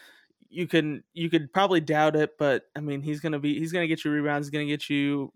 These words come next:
uh, blocks, and you know what? If his jumper advances, great. You know, if not, oh well. Um, you move on. Y-, it's the twenty-second pick, so I don't,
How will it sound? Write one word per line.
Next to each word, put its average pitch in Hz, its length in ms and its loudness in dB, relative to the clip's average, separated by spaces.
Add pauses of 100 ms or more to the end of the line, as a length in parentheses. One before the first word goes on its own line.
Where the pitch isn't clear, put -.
(180)
uh, 139 300 2
blocks, 143 640 2
and 143 460 -2
you 156 120 -2
know 151 160 2
what? 156 260 4
If 147 220 -2
his 147 320 -2
jumper 151 360 2
advances, 156 720 -2
great. 151 460 -2
You 143 140 -8
know, 135 140 -4
if 135 140 -10
not, 139 400 -2
oh 135 100 -10
well. 131 320 -4 (460)
Um, 135 500 0 (220)
you 151 140 0
move 143 240 2
on. 143 460 0
Y-, 147 160 -4
it's 143 180 -8
the 160 100 -2
twenty-second 156 580 -2
pick, 131 260 -4
so 135 300 2
I 139 80 2
don't, 139 280 -8